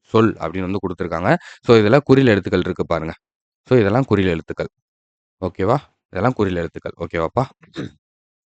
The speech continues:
ஓகே. So, அடுத்து பாருங்க. அடுத்தது நெடில் எழுத்துக்கள். ஓகேவா? ஆ, ஈ,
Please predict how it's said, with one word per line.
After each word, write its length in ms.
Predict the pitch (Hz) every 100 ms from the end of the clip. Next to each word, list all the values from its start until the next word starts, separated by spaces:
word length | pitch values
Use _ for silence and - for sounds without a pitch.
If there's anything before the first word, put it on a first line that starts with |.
| _ _ _ _ _ _ -
ஓகே. 220 | 104 - - _ _ -
So, 40 | 117
அடுத்து 220 | 117 113
பாருங்க. 280 | 90 82 98 151 _ _ _ _ _ _ _ _ _ _ _ _ _ _ -
அடுத்தது 360 | 120 123 104 165 -
நெடில் 280 | 107 123 120
எழுத்துக்கள். 360 | 92 - - - _ -
ஓகேவா? 300 | 95 95 113 - _ _ _ _ _ _ _ _ _ -
ஆ, 100 | 101 110 110 107 - - _ _ _ _ 95
ஈ, 160 | 104